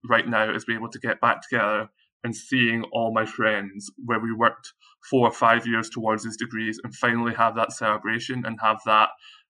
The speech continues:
um, ability to recognise the hard, hard work we've put in and celebrate our successes. So the thing I've chosen isn't so much to,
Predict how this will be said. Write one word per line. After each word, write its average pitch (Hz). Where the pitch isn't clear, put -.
um, 110
ability 113
to 110
recognise 110
the 120
hard, 113
hard 110
work 107
we've 110
put -
in 110
and 110
celebrate 110
our -
successes. -
So 110
the 135
thing 139
I've 135
chosen 120
isn't 135
so 143
much 123
to, 117